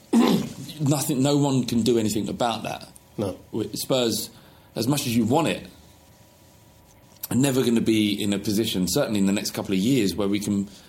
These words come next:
Speaker 1: put together a squad so expensive that can compete in both Champions League and, and the Premier League.
Speaker 2: Yeah, I feel that we're about par right now. I mean, it might be, um, probably after,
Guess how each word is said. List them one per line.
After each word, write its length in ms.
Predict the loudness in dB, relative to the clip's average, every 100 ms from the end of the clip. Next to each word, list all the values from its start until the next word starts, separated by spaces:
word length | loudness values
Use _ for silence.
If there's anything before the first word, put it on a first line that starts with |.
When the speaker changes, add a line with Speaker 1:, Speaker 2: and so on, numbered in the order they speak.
| -20 -20 -20 -20 -10 -6
Speaker 1:
put 140 | -4
together 260 | -2 -2 -2
a 40 |
squad 280 | -2 -2 0
so 200 | 0 0
expensive 680 | 0 -2 -2 -2 -4 -4 -14 -20 -16 -6
that 220 | -6 -4
can 140 | -6
compete 420 | -2 -2 0 -2 0
in 120 | -2
both 280 | -2 -4 -6
Champions 420 | -4 -2 -2 0
League 320 | 0 -2 -6 -8
and, 320 | -4 -2 -2
and 200 | -2 -2
the 40 | -4
Premier 300 | -2 -4 -4
League. 220 | -6 -10 -14 -16 -6
Speaker 2:
Yeah, 100 | -4
I 40 |
feel 240 | -2 0 0
that 160 | 0
we're 180 | 0 0
about 340 | 0 -2 -4 -6
par 380 | -4 -2 -4 -8 -8
right 180 | -8
now. 140 | -6 -6
I 40 |
mean, 140 | -4 -2
it 60 |
might 240 | -2 -2 -2
be, 360 | -2 -2 -4 -8 -20 -20 -20 -20 -20 -14 -6
um, 640 | -4 -2 -2 -2 -4 -6 -12 -20 -20 -16 -6
probably 280 | -2 -2
after, 400 | -2 -4 -4 -2